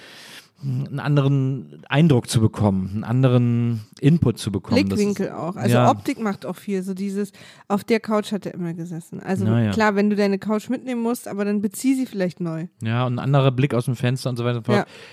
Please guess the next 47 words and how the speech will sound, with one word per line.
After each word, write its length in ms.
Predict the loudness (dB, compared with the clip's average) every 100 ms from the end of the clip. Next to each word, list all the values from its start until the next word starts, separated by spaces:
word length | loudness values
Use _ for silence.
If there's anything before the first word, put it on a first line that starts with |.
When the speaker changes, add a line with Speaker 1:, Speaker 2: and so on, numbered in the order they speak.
| -4
Speaker 1:
Das 140 | -2 0
ist 180 | -2
total 400 | -2 -2 0 0 0
wichtig, 300 | -6 -12 -10
glaub 120 | -2
Speaker 2:
Weil 60 | 0
das 120 | 0
Speaker 1:
ich. 60 |
Speaker 2:
bremst 360 | 0 -2 -2 -4
einen 160 | -6 -6
auch 120 | -6
die 120 | -6
ganze 260 | -6 -4 -4
Zeit, 140 | -2
weil 140 | -2 -4 -14 _
wenn 140 | -4 -2
du 80 |
versuchst, 400 | 0 0 0 -4
dann 100 | -4
im 140 | -2 0
Leben 260 | 0 0
weiterzumachen 640 | 0 0 -4 -6 -4 -4 -4
und 80 | -6
dann 120 | -6
kommst 240 | -8 -10 -8
du 40 |
nach 180 | -8 -4
Hause 400 | 0 0 0 -4
und 180 | -4 -2
dann 220 | -2 -4 -12 _
siehst 320 | -6 -4 -4 -4
du 60 |
den 200 | -2 -2 -2
Ort, 520 | 0 2 0 -4 -20 -8
und 200 | -8 -8 -14
den 280 | -8 -2 0
du 60 | 2
mit 240 | 0 -2
ihm 380 | -4 -4 -2 -4 -6
oder 320 | -2 -2 -2
ihr 400 | 0 2 0 -4 _ _ _ _ _ _ -8
Speaker 1:
Ja. 100 | -4
Speaker 2:
sozusagen 580 | -4 -4 -2 -2 -2
immer 220 | -2 -2 0
belegt 640 | 0 2 0 -2 -8 -14
hast, 380 | -10 -10 -12 -12
Speaker 1:
Ja. 180 | -12